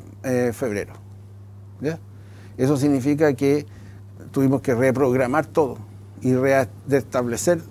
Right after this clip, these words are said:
eh, nuestra, nuestro formato, porque nosotros teníamos un formato hasta el sábado pasado que era mayores de setenta años. Y, y claro, mayores de setenta años, pero si iba una persona de setenta años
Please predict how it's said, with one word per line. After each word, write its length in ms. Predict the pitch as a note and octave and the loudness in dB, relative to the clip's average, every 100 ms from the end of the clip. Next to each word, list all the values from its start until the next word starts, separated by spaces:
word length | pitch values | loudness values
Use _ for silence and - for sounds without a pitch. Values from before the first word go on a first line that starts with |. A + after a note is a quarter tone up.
| - | 0
eh, 300 | D3 C#3+ C#3 | 4 6 6
nuestra, 380 | C#3+ C#3+ D#3+ C#3+ G#2 - | 4 2 0 -2 -6 -8
nuestro 320 | C#3 D3 C#3+ C#3+ | 0 0 0 -2
formato, 580 | - C#3 D#3 E3 G#2 - - - - - - | 0 0 2 0 -4 -14 -18 -20 -18 -18 -8
porque 220 | - A2 B2+ | -4 -2 -2
nosotros 420 | B2 D3 D3+ C#3+ - - | -2 0 0 0 -6 -14
teníamos 380 | C3 C3+ D3 D3+ | -6 -2 2 2
un 60 | C#3+ | 4
formato 520 | D#3 D#3+ E3 C3+ A#2 C3 | 2 4 2 0 -6 -6
hasta 240 | B2+ C3 | -4 -2
el 60 | A#2+ | 0
sábado 400 | D3 C#3 C#3 C3+ | 2 4 4 2
pasado 480 | B2+ - D3+ D#3+ | 0 0 0 0
que 160 | - D3+ - - | -2 -6 -6 0
era 200 | C#3+ C#3+ | 4 4
mayores 440 | C3+ B2+ D3 E3 D#3 | 4 2 4 4 2
de 80 | D#3 | 2
setenta 480 | D#3+ D#3 D3+ D#3+ | 0 0 0 2
años. 220 | D#3+ D3 G#2 - - - - - - - - - - - - - - | 2 2 -6 -14 -20 -20 -20 -20 -20 -20 -20 -18 -18 -18 -18 -6 4
Y, 200 | C#3 C3+ - - | 4 4 0 2
y 160 | D#3+ | 4
claro, 300 | E3 F3+ A2+ G#2 | 6 4 4 -2
mayores 360 | - C3+ E3 F3 | 0 4 6 6
de 80 | E3 | 2
setenta 300 | E3 D#3 E3 | 0 2 4
años, 180 | E3+ B2 | 4 2
pero 220 | C#3+ C#3 | 2 2
si 140 | - | 4
iba 220 | C#3+ E3 E3+ | 4 6 4
una 140 | E3+ | 2
persona 440 | D#3 - F3+ D#3 | -2 0 0 0
de 40 | A#2 | -2
setenta 440 | A#2 C3+ D3+ D#3+ | -4 -2 0 0
años 240 | E3 C3 | 0 -2